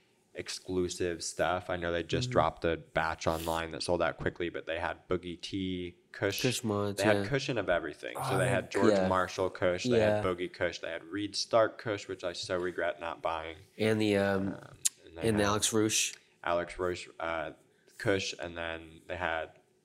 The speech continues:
Speaker 1: the blue Luzumaki for, like, <laughs> probably a few minutes. Those sold out really quick.
Speaker 3: Yeah, everybody was
Speaker 1: Um,
Speaker 3: walking around with one of those,
Speaker 1: yeah.
Speaker 3: which is sick.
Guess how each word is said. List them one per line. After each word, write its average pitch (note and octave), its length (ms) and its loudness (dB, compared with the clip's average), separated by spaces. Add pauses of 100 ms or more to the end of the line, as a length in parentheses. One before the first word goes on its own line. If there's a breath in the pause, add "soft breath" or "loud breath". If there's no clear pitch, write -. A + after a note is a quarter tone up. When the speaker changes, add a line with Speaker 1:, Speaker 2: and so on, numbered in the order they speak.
(140)
Speaker 1:
the - 80 -10
blue F#2+ 400 0
Luzumaki F2 720 -4
for, G2 160 0
like, E2+ 260 -4
<laughs> - 360 -18
probably F#2 300 0
a E2+ 60 -4
few F2 220 -10
minutes. C2+ 320 -10
Those F2 240 -6
sold E2+ 240 -4
out D2+ 180 -2
really C#2+ 200 -6
quick. A#2+ 240 2
Speaker 3:
Yeah, E2 280 0 (120)
everybody A#2 320 6
was G#2+ 140 6
Speaker 1:
Um, G2+ 120 -2
Speaker 3:
walking G#2+ 260 2
around G2+ 180 4
with G#2 80 -2
one G#2 160 0
of G2+ 40 0
those, G#2 260 0
Speaker 1:
yeah. - 140 -4 (140)
Speaker 3:
which A2+ 100 -8
is A2 100 0
sick. - 340 -2